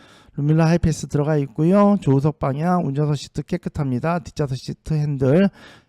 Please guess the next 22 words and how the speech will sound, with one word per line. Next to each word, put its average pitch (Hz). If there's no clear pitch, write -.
내비게이션, 147
후방 175
카메라 147
나와 147
있고요. 170
크루즈 170
기능 147
들어가 131
있고요. 151
내비게이션, 135
루밀라 160
하이패스, 156
블랙바 156
투 175
채널, 170
트렁크 180
방향 131
이렇게 139
깨끗이 156
잘 123
나와 117
있습니다. 143